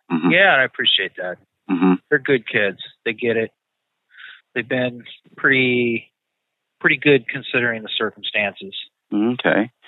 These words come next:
Speaker 1: Well, is there y-, one particular thing that you want our listeners to, to understand a-, about this particular situation that the media is not really covering?
Speaker 2: It's not just the tragedy. It's just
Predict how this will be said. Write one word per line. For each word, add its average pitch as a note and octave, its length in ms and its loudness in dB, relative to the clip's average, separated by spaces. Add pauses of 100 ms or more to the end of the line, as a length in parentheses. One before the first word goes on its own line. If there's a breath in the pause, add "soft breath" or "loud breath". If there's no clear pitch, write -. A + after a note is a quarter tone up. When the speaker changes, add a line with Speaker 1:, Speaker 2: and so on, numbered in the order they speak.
(220 loud breath)
Speaker 1:
Well, E3+ 200 10
is F3+ 180 8
there C4+ 220 8 (100)
y-, B3 160 8 (100)
one C3 600 8 (440)
particular - 440 6 (120)
thing A#2+ 280 8
that G2+ 160 6
you A2 160 4
want G#2 340 6 (400)
our G2+ 100 8
listeners G2+ 400 6 (120)
to, F2 240 6 (640)
to G2+ 100 2
understand F#2+ 720 6 (160)
a-, F2+ 220 4
about F#2+ 320 4
this G2+ 180 4
particular F#2+ 380 4
situation F2+ 580 6
that E2 140 6
the D2 60 0
media E2+ 420 4
is D2 120 -2
not E2 380 2
really F2+ 200 6
covering? G2 500 4 (380)
Speaker 2:
It's D3+ 220 -2
not F#3 220 4
just F3 200 0
the A#2 60 -8
tragedy. A#2 680 2
It's - 180 -4
just - 120 -4